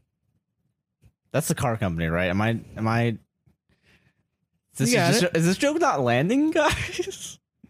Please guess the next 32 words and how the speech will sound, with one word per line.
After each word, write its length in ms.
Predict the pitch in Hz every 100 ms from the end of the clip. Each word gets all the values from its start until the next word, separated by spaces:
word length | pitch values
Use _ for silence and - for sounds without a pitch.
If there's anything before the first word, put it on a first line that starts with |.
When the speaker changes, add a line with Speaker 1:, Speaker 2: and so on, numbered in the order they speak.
| _ - _ - - _ 294 - - 302 -
Speaker 2:
Why 140 | 269
wouldn't 220 | 339 370
he 80 | 330
just 200 | 294 -
say 140 | 294 262
"rock 320 | 240 233 233
and 180 | 196 180
roll" 320 | 214 214 160
and 80 | 156
have 160 | 160 143
the 80 |
car 340 | 151 - 175 165
roll 460 | 151 170 170 160 151 _ _ _ _ _ _
along? 140 | 180 156
Speaker 1:
Ah, 260 | 113 120 113
there 140 | 113
you 120 | 107 92
go. 260 | 85 85
Yeah. 340 | 90 92 90 87
Sorry, 200 | 120 104
I'm 120 | 131
not 160 | 139
a, 100 | 120
I'm 80 | -
not 320 | 117 120 107
a 40 | 95
fucking 420 | - 113 107 98
sellout 640 | - - 98 98 90 76
corporate 420 | - 95 90 92 82
advertiser. 840 | 87 87 82 80 127 - - 180 -
<laughs> 40 | 214 554 349 - 453 453 - - - - _ _ _ - - - - -
Speaker 2:
And 240 | 185 180